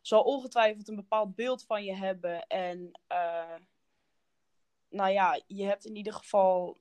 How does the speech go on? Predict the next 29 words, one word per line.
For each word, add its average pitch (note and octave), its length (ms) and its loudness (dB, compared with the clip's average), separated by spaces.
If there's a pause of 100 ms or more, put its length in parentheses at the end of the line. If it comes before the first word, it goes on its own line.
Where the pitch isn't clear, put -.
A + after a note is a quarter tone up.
(160)
niet, G3+ 320 -4
zeg G3 240 -2
maar, F#3 160 2 (100)
wat F#3+ 180 2
je G3 80 -12
zegt, G3 140 -6
nieuwe G3+ 300 2
input, G#3+ 920 -4
zeg G3+ 260 6
maar. G3 220 6
Ik A3 100 -4
denk F#3 180 0
dat F#3+ 180 -6
Tim F#3+ 180 -6
wel F3+ 120 4
een F#3 80 -2
trainer F3+ 300 -2
is F#3 100 -12
die F#3 160 -6
nog F3 140 -8
van - 100 -4
alle F#3+ 180 6
kanten F#3 260 -8
veel F3+ 240 -2
dingen F#3 240 -6
kan F3+ 200 0
leren, G3 360 0
maar, E3+ 300 -4 (680)
eh, F3 320 6